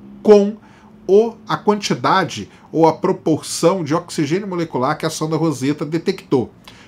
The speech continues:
Com isso, eles concluíram que o cometa, o sessenta e sete P Churyumov-Gerasimenko, e isso deve acontecer com todos os outros cometas,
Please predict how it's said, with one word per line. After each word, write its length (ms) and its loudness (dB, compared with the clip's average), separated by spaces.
Com 180 4
isso, 480 -2
eles 340 0
concluíram 840 0
que 300 0
o 100 0
cometa, 520 0
o 100 -4
sessenta 400 -6
e 40 -8
sete 280 -6
P 160 -6
Churyumov-Gerasimenko, 1200 -6
e 260 2
isso 360 0
deve 320 4
acontecer 680 -4
com 240 -4
todos 440 -4
os 160 -4
outros 360 -8
cometas, 640 -4